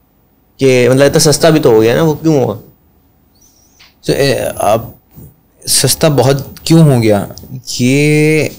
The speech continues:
Speaker 2: अब हमेशा, so, अगर हम पुरानी बात करें नाइनटीन एटीज़, नाइंटीज़ में, तब तो बहुत महंगा होता था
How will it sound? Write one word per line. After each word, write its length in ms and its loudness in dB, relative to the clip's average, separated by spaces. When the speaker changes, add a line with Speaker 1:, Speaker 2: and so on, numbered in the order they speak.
Speaker 2:
अब 300 -2
हमेशा, 380 0
so, 480 -2
अगर 280 0
हम 160 2
पुरानी 400 0
बात 200 0
करें 240 -2
नाइनटीन 380 -2
एटीज़, 340 -2
नाइंटीज़ 420 -4
में, 120 0
तब 300 -8
तो 80 -4
बहुत 240 -2
महंगा 220 -4
होता 240 -4
था 100 -6